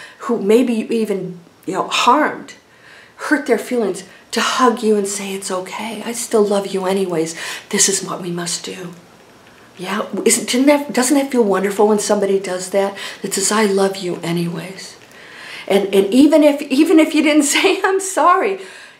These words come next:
it would change you, wouldn't it? You'd say, "Oh my gosh, wow." And then you might say, "Well, I did hurt this person, but they loved me anyways. This is what we must do. This will be your biggest challenge.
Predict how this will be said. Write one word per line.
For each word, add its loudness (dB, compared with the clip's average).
it -2
would 0
change 4
you, -4
wouldn't 2
it? -2
You'd -2
say, 2
"Oh 2
my 2
gosh, -6
wow." 0
And 4
then 6
you 0
might 2
say, -8
"Well, -10
I -12
did -4
hurt -16
this -10
person, -12
but -12
they -2
loved -4
me -8
anyways. -4
This -6
is -6
what -12
we -6
must -8
do. -8
This -2
will 4
be -4
your -2
biggest 0
challenge. -8